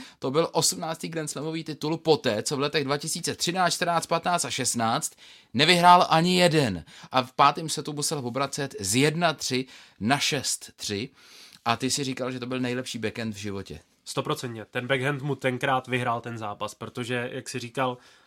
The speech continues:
Speaker 2: Nadal vedl tři jedna v pátém setu. Všichni víme,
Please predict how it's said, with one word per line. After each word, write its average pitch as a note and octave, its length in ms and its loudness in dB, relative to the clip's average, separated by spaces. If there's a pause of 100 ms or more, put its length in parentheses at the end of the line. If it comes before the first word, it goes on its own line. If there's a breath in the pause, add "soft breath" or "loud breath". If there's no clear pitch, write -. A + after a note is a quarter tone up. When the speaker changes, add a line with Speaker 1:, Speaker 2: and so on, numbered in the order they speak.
(120 soft breath)
Speaker 2:
Nadal C3 280 4
vedl C#3 200 -2
tři - 220 -2
jedna D#3 280 2
v B2 80 -8 (100)
pátém D3 360 0
setu. G#2+ 400 -10 (300 soft breath)
Všichni E3+ 420 -4
víme, B2 520 -4